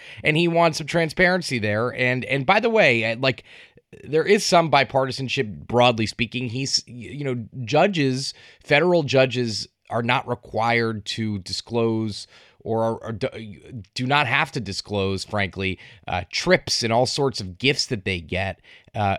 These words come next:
while on the bench. And Lindsey Graham and Sheldon Whitehouse, who actually are friends and have a good working relationship, um, have long wanted to change that. But, you know, Anna, as you could talk about here, this is going after, like,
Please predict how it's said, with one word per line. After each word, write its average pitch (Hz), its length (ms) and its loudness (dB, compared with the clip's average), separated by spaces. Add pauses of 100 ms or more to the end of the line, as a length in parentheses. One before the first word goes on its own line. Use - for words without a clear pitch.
while 131 380 6
on 123 160 6
the 113 80 0
bench. 117 400 2
And 117 200 -2
Lindsey 147 240 0
Graham 135 380 4
and 110 260 -2
Sheldon 107 340 2
Whitehouse, 113 360 2
who 117 80 0
actually 113 320 0
are 98 160 -4 (100)
friends 123 380 0
and 110 40 -4
have 101 100 -2
a - 20 -8
good 101 160 -2
working 117 260 -2
relationship, 135 560 0 (440)
um, 113 420 6 (480)
have 123 220 2
long 139 260 8
wanted 107 240 4
to - 60 -10
change 101 300 2
that. 92 280 -4
But, 135 180 4
you 151 120 0
know, 123 180 4
Anna, 147 220 6
as 131 240 4
you 175 80 0
could 143 160 0
talk 156 200 6
about 95 260 2
here, 98 140 2
this 127 200 0
is 123 80 -2
going 120 260 6
after, 113 340 2
like, 107 380 0